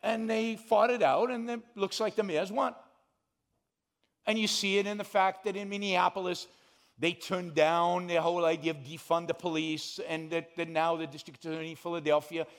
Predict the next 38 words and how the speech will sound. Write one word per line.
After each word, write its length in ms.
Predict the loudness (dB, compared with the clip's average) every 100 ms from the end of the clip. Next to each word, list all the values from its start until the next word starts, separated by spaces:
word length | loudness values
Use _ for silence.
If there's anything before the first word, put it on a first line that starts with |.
| -20 -6
and 140 | -6
the 60 | -4
district 400 | -6 -8 -16 -10
attorney 300 | -8 -4 -4
of 80 |
Los 240 | -4 -4 -4
Angeles 560 | -4 -2 -2 0 0 -2 -12 _ _ -4
are 120 | -4 2
both, 380 | 2 2 -6 -10
again, 420 | -2 0 0 -4 -14 _
Los 180 | -10 -4
Angeles, 500 | -2 -2 -6 -16 -10
right, 240 | -2 -2 -4 _ _ _ _ _ _ _
are 120 | 0 2
both 380 | 4 4 2 -4
gonna 180 | -2 -2
face 340 | 0 -2 -2
recall 600 | -8 4 4 4 2 2
elections 680 | 2 2 0 -8 -10 -16 -20 _ _ _ _ _
because 520 | -8 -2 2 2 0 0
they're 180 | 0 0 -8 _
too 680 | -10 -6 -4 -4 -4 -8 -10 _ _
permissive 560 | 0 0 0 -2 -4
when 120 | -6 -6
it 80 |
comes 180 | -6 -6
to 80 | -8
crime. 380 | -2 -2 -2 -6 -18 _
And 100 | -2
Americans 440 | 0 0 0 -2 0
are 80 | 2
not 240 | 0 2
there. 280 | 4 4 4 -6 -12
The 40 | -2
Americans 400 | 2 4 2 2
are 80 | 0
not 540 | 2 2 4 0 -4 _ _
with 280 | 0 2 2